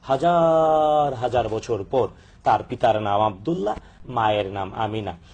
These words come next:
এখন সৃষ্টিকে generally আমরা বুঝি দৃশ্যমান হওয়া, অর্থাৎ এই পৃথিবীতে জন্ম নেয়া। রাসূল সাল্লাল্লাহু আলাইহি ওয়াসাল্লাম পৃথিবীতে জন্ম নিয়েছেন আদমের সন্তান হিসেবে অনেক পরে, তাই মোহাম্মদ সাল্লাল্লাহু আলাইহি ওয়াসাল্লামের সৃষ্টি সবার আগে নয়, এটা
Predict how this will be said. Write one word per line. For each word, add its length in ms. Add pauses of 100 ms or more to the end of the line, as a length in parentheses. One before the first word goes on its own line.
এখন 280 (320)
সৃষ্টিকে 640
generally 520
আমরা 300
বুঝি 280
দৃশ্যমান 760
হওয়া, 380 (420)
অর্থাৎ 340 (440)
এই 120
পৃথিবীতে 500
জন্ম 460
নেয়া। 280 (320)
রাসূল 240
সাল্লাল্লাহু 400
আলাইহি 220
ওয়াসাল্লাম 280
পৃথিবীতে 320
জন্ম 280
নিয়েছেন 360
আদমের 320
সন্তান 480
হিসেবে 300
অনেক 420 (120)
পরে, 240 (520)
তাই 220
মোহাম্মদ 40
সাল্লাল্লাহু 80
আলাইহি 100
ওয়াসাল্লামের 360
সৃষ্টি 360
সবার 400
আগে 500
নয়, 340
এটা 300